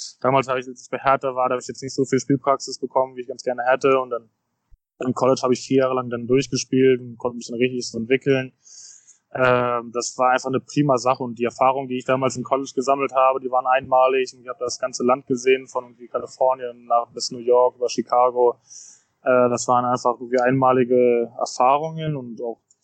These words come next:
einmalige Freunde, die man hier kennenlernt und, ähm, ich kann einfach jedem, der jetzt hier auch zuhört, irgendwie in der gleichen Situation ist, äh, so, äh,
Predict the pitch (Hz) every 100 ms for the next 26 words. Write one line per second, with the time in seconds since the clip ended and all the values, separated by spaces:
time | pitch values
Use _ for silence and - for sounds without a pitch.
0 | - - 135 139 143 143 131 - 151 160
1 | 151 147 135 139 143 139 135 135 135 135
2 | 131 123 117 113 113 113 110 110 107 113
3 | 117 - - - 139 135 131 135 131 135
4 | 143 147 139 131 123 - 139 123 120 -
5 | 143 139 139 131 127 127 123 123 120 127
6 | 135 131 120 135 139 139 139 - - -
7 | - - - _ _ 131 127 131 123 147
8 | 135 123 123